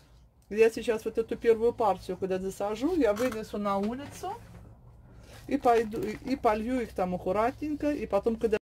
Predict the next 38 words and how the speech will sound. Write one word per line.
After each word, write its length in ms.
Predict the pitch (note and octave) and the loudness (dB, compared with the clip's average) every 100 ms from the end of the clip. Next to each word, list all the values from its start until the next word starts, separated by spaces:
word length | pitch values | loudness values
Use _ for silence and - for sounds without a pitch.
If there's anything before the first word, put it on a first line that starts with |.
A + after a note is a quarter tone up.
| - | -2
всё 160 | A#3 | -4
стечёт, 520 | A3+ B3 A3+ B3+ A3+ A3 | -4 -6 -2 2 2 0
лиш-, 280 | G#3 - | -6 -6
лиш-, 340 | - G#3+ A3 - | -4 -2 -2 -4
лишняя 520 | G3+ A#3 - G#3 G3 | -2 -2 -4 -2 2
водичка, 520 | G3+ G3+ G3+ - F3+ | 2 0 -4 -6 -4
когда 400 | F3+ F#3 F3+ F3+ | 0 0 2 0
стечёт, 540 | - G3 G3 C4+ E4 A4 - - - - - - - - - - - - | 0 -4 -2 0 0 -2 -6 -6 -6 -4 -4 -4 -4 -4 -4 -2 2 4
тогда 340 | G3+ A3+ C4 | 4 6 6
я 260 | F4 B3+ G#3+ | 4 4 2
их 100 | G3+ | 0
занесу 560 | G3+ G3 F#3+ - C4 C#4 | -2 -2 -4 -2 -2 -2
обратно 840 | G3 F3 F#3 G3+ - G3 F#3 F3+ - - - - - - - - - - - - | -2 -2 -2 -2 -6 -8 -6 -8 -10 -12 -14 -14 -14 -16 -18 -18 -16 -16 -16 -10
сюда, 400 | A#3 G3+ G3+ F3+ | -4 0 2 2
в 100 | - | -2
теплицу. 840 | A3 - F#3 F3 - - D#4+ A#4 - - - - - - - - | -6 -4 -4 -4 -4 -4 -4 -4 -12 -16 -20 -20 -20 -18 -16 0
И 120 | C#4 | 2
посмотрю, 720 | C#4+ C#4 B3 A#3+ A#3 C4+ D#4+ | 4 2 2 2 4 4 6
может 420 | C4+ A#3 B3+ C4+ | 6 4 2 0
быть, 220 | A#3+ C4 A3+ | -4 -6 -2
нужно 260 | A3+ A3+ | -2 -2
будет 260 | G#3 G#3+ G#3 | -2 -4 -4
сразу 400 | - G3+ G3+ G3 | -2 -2 -2 -2
подсыпать 520 | F3+ F3 F#3+ F#3 F3+ | -2 -2 -4 -6 -8
чуть-чуть 420 | G#3+ F#3 F#3+ F3 | -8 -8 -8 -4
земли. 300 | F#3 F#3+ A#3 | -4 -2 -2
Может 260 | A3 F#3 E3+ | -2 -2 -2
быть, 140 | F#3 | -2
земля, 340 | F3+ G3 F#3+ F3 | 0 0 0 0
вы 80 | F#3 | -4
знаете, 360 | G3+ G3+ F#3+ - | -4 -6 -8 -10
как 220 | E3+ - | -10 -8
она 260 | D#3+ E3 D#3+ | -6 -4 -2
достаточно 680 | G3+ - G#3+ - E3 G3+ | -4 -2 -2 -4 -10 -10
сухая, 440 | G3 A3+ - A#3+ F3 | -10 -8 -6 -2 -2
она 160 | F#3 | -2
может 260 | F#3+ F#3+ F3 | -4 -6 -4
просто 420 | A3+ B3+ - G3+ | -2 -2 -4 -12